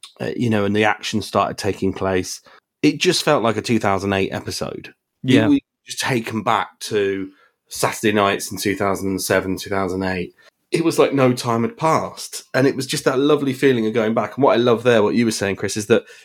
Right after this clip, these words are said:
Speaker 1: you know, you got that same feeling, but there's a difference now. And that is that when you were there, you were a teenager living at home, and now you're a parent of
Speaker 2: Yeah.
Speaker 1: two, family. It's amazing.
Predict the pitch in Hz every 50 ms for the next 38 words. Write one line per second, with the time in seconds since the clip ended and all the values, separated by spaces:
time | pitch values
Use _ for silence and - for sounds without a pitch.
0 | _ _ _ - 120 117 113 107 101 117 147 175 170 - - - - - - -
1 | - 117 101 98 95 - - 98 92 90 90 90 95 110 110 - 123 117 120 117
2 | 139 160 160 - 104 95 - - - 90 92 98 98 92 107 117 - - 104 107
3 | - - 107 - - - 117 110 107 107 101 98 113 113 107 104 104 104 101 98
4 | 98 101 _ _ _ _ _ _ - 127 - - 147 127 120 107 98 95 107 107
5 | 107 107 110 95 85 78 113 117 110 107 101 110 113 101 113 117 104 95 85 -
6 | _ _ _ _ _ _ - - 151 135 123 - - 123 135 147 151 147 - 110
7 | 95 - _ _ _ - - 123 92 80 82 80 - - 151 - 262 320 294 170
8 | 113 101 92 87 90